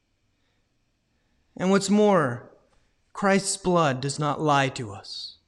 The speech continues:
It doesn't claim to be free, to be a free gift, and then give us a list of things to do to access it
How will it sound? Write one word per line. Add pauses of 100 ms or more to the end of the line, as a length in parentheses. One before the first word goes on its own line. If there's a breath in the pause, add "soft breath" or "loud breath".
(720 loud breath)
It
doesn't
claim
to
be
free,
to
be
a
free
gift,
and
then
give
us
a
list
of
things
to
do
to
access
it